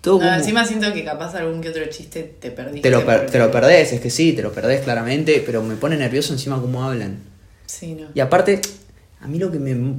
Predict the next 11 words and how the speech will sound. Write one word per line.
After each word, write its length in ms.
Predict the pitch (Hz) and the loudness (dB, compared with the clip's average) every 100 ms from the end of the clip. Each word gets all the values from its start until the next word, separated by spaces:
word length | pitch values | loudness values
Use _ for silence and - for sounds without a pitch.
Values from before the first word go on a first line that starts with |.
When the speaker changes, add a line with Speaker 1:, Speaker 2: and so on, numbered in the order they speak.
| - - | -10 -14
Speaker 1:
más 140 | 147 160 | -12 -6
nervioso 460 | 160 135 156 - | -4 -2 -4 -6
me 100 | 127 | -8
pone 540 | 98 - 113 98 98 131 - - _ _ _ _ _ _ _ _ - _ _ | -8 -6 -4 -4 -6 -10 -14 -20 _ _ _ _ _ _ _ _ -20 _ _
es 100 | 131 | -10
que 260 | 135 - 135 | -10 -4 -4
hacen 300 | 135 - 160 | -2 -4 -4
traducción 460 | 135 120 117 147 151 | -2 -2 -4 -6 -6
de 40 | |
absolutamente 640 | 135 117 123 117 117 120 107 | -6 -6 -6 -8 -6 -6 -6
todo. 400 | 101 95 - | -8 -8 -12